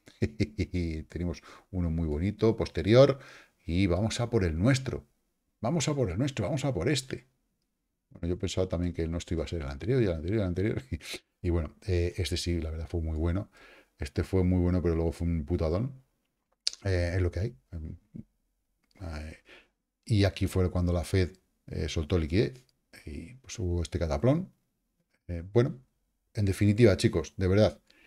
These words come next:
que el ciclo está en el punto en el que está. Está en este punto. Pues yo creo que está más bien en este. Pero bueno, <laughs> la realidad es esa. Tenemos que hacer este, este subidón, subidón. Tendremos un retroceso, yo creo que va a haber un retroceso importante y después otra,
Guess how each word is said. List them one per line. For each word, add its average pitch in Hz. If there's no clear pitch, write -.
que 104
el 104
ciclo 139
está 120
en 101
el 92
punto 113
en 117
el 92
que 92
está. -
Está 139
en 85
este 87
punto. 104
Pues 101
yo 127
creo 135
que 107
está 107
más 95
bien 90
en 82
este. -
Pero 73
bueno, 80
<laughs> -
la 85
realidad 82
es 85
esa. 92
Tenemos 85
que -
hacer 80
este, 78
este -
subidón, 82
subidón. 101
Tendremos 82
un 85
retroceso, 85
yo 87
creo 87
que 87
va 90
a 90
haber 85
un 82
retroceso 85
importante 87
y -
después 90
otra, 82